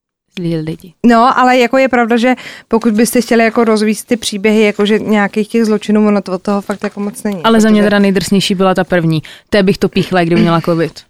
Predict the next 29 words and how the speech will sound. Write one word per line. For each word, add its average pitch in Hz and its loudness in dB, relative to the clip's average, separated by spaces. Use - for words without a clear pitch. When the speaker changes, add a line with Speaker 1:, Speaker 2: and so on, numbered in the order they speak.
Speaker 1:
Že 180 -2
vyříznou 196 -2
dítě, 180 -2
puf. - 0
Speaker 2:
Mm. 196 -2
Speaker 1:
To 220 -10
je 214 0
Speaker 2:
No, 214 2
tam 226 0
Speaker 1:
drsný. 202 -2
Speaker 2:
to 214 0
asi 202 0
jako 214 -2
nastalo, 175 -4
protože 175 -8
jim 175 -2
moc 180 -12
jako 180 -8
neposunuli. 170 -10
Ale, 202 0
ale 196 2
Speaker 1:
Nebo 254 0
Speaker 2:
prostě 202 0
Speaker 1:
třeba - 2
ne, 190 -2
třeba 196 -20
je 196 -16
to 190 -20
Speaker 2:
Jako 220 2